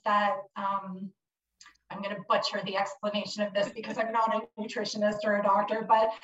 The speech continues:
essentially what happens is these foods sit in your lower intestine and they absorb water and start to ferment. And so they're not digesting properly and they cause a lot of disruption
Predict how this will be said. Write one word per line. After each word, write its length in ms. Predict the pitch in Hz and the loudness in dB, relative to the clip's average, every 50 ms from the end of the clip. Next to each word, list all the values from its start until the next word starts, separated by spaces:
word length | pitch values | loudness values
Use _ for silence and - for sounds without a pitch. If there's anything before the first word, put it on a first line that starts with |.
| - - - | -14 -8 -6
essentially 380 | 247 247 294 285 285 285 285 285 262 | -2 0 2 2 2 2 0 0 -2
what 120 | 240 226 | -2 0
happens 460 | 226 226 226 226 226 226 220 214 190 | 2 2 2 2 2 -2 -6 -8 -8
is 160 | 208 190 196 - | -10 -12 -14 -12
these 240 | - 214 208 - - | -12 -12 -12 -8 -2
foods 340 | - 254 262 262 - - - | 0 0 0 0 -2 -2 0
sit 160 | - 214 208 | 0 2 2
in 140 | 214 214 214 | 2 2 2
your 120 | 196 190 196 | 2 4 4
lower 200 | 196 190 190 185 | 4 4 4 2
intestine 1040 | 190 190 190 - 294 277 294 - - - 214 196 190 190 190 190 202 214 233 240 - 220 | 0 -2 2 2 2 2 0 -4 -6 -6 -4 -4 -2 -2 -4 -4 -4 -6 -8 -6 -2 -2
and 140 | 208 208 208 | -2 0 0
they 280 | 196 190 190 196 196 - - | -2 -2 -2 -4 -4 -4 -4
absorb 480 | 208 - 214 208 233 226 240 247 214 | -4 -4 -2 0 2 4 4 4 4
water 300 | 202 208 208 208 208 196 190 | 4 4 6 6 6 4 4
and 160 | 196 185 185 | 0 0 -2
start 280 | - - 190 190 185 - | -4 -4 -2 -2 -4 -4
to 140 | - - _ - | -10 -14 _ -4
ferment. 440 | 190 190 190 233 285 285 294 294 - - - - - | -2 -2 2 2 2 2 2 0 -4 -10 -14 -14 -12
And 140 | 202 202 | -10 -6
so 120 | - 196 190 | -2 0 0
they're 160 | 185 202 196 | 2 2 2
not 260 | 208 220 226 240 - | 2 2 2 2 0
digesting 520 | 226 202 196 202 196 202 - - 220 208 196 | -2 -2 0 0 0 0 -2 -4 -6 -4 2
properly 420 | - 190 185 190 190 196 196 196 | 4 4 4 2 0 -6 -6 -6
and 120 | 196 190 185 | -6 -6 -6
they 60 | 185 | -4
cause 220 | 185 - 196 190 | -2 0 0 0
a 60 | 190 - | 0 -2
lot 200 | 185 180 180 190 | -4 -2 -2 -4
of 80 | 190 | -8
disruption 680 | - 175 - - - 151 147 - - 214 196 190 196 | -10 -12 -10 -6 -6 -6 -6 -6 -6 -8 -6 -8 -8